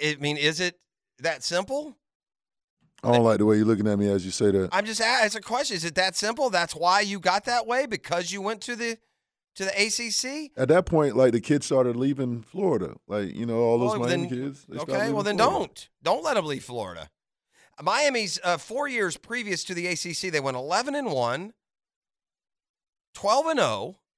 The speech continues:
Speaker 1: twelve and one, eleven and two. They went to the A C C, they went nine and three, nine and three, seven and six, five and seven, seven and six, nine and four, seven and six,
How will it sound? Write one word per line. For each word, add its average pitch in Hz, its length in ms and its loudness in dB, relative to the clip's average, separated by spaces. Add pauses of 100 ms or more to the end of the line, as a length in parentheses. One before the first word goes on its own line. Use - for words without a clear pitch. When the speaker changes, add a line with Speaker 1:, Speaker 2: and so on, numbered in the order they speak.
(1600)
Speaker 1:
twelve 302 320 2
and 302 140 0
one, 156 360 4
eleven 226 360 0
and 226 120 -4
two. 262 340 -8 (760)
They 175 100 -6
went 247 160 0
to 269 60 -4
the 254 140 -2
A 247 80 2
C 240 160 -4
C, 202 220 -2
they 180 80 -2
went 143 180 -4
nine 160 340 0
and 220 100 -2
three, 208 180 -4
nine 180 260 0
and 165 100 -6
three, 147 160 -8
seven 185 320 -2
and 175 100 -6
six, 185 220 -10
five 156 280 -4
and 135 100 -10
seven, 127 260 -8
seven 160 280 -6
and 160 100 -10
six, 165 180 -10
nine 127 240 -6
and 107 80 -8
four, 113 140 -8
seven 160 320 -4
and 98 80 -12
six, - 260 -14